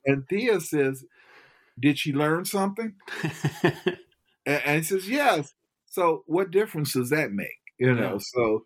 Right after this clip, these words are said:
Speaker 1: she really challenged, she's challenged throughout her life.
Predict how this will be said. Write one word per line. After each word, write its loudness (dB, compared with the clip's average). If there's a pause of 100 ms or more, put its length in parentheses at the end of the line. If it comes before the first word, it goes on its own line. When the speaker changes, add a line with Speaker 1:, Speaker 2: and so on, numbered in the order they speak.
(200)
Speaker 1:
she -6
really 2
challenged, -2
she's -2
challenged -2
throughout 2
her -2
life. -4